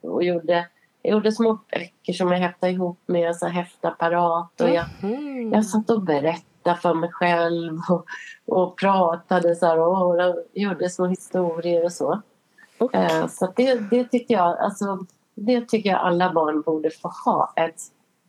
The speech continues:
Speaker 1: det ska vara bra tuschpennor. Vi hade ju både blyerts och färgpennor och tuschpennor.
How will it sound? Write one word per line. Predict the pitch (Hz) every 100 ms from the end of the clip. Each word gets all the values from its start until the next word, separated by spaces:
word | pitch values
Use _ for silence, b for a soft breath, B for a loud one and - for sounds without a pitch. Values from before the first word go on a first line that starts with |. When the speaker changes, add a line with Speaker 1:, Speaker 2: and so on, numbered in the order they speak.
| _
Speaker 1:
det | -
ska | -
vara | 220 220
bra | 202 269 254 180 180
tuschpennor. | 196 - - 220 202 156 - 170
Vi |
hade | 202 190 202
ju | 196
både | 160 147
blyerts | - - 240 480 480 -
och | 151
färgpennor | 151 139 139 147 147 139 135
och | -
tuschpennor. | 147 - - 156 151 -